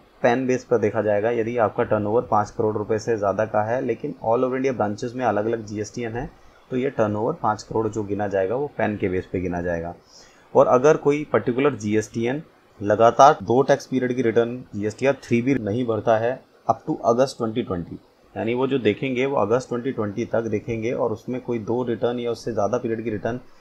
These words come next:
उस जीएसटीएन की नहीं भरी हुई है, तो उस जीएसटीएन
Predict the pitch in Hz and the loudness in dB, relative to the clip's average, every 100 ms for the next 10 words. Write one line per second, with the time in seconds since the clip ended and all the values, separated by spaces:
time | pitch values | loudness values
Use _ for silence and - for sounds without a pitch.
0 | - - 127 113 113 107 120 117 123 101 | -16 -4 -4 -2 -6 -4 -4 -4 -2 -2
1 | 104 123 120 123 120 123 123 131 - _ | -2 -2 -2 -2 -2 -4 -4 -4 -8 _
2 | _ - - 151 - 123 113 104 - 107 | _ -8 -2 -2 -2 -2 -2 -2 -4 -6
3 | 98 | -6